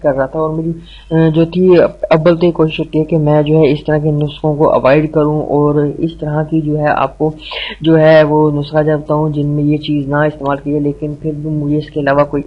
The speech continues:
और ऐसा जो है नुस्खा नहीं मिला या मैं नहीं prefer कर सका। तो इसलिए जो है मुझे आज ये बताना पड़ रहा है कि मुझे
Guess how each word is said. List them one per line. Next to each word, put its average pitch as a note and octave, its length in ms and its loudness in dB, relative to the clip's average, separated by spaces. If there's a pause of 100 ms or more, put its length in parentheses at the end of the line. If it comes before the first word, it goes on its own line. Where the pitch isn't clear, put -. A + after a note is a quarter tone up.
(100)
और D3 180 0
ऐसा D3+ 380 2 (340)
जो D#3 100 2
है D#3 180 2
नुस्खा D3+ 360 0
नहीं D#3+ 220 2
मिला D3+ 320 2 (240)
या D3+ 160 0
मैं C#3+ 160 0
नहीं E3 140 0
prefer D#3 300 0
कर C#3+ 160 -4
सका। C#3+ 260 -4 (420)
तो C#3+ 400 0 (100)
इसलिए D#3 400 -2
जो D3+ 140 0
है D3+ 120 2
मुझे D3 240 -2
आज C#3+ 360 0
ये D3+ 180 2
बताना C#3+ 400 -2
पड़ C#3+ 220 2
रहा C#3 100 4
है C#3+ 60 2
कि D3 140 -8
मुझे D3 200 -2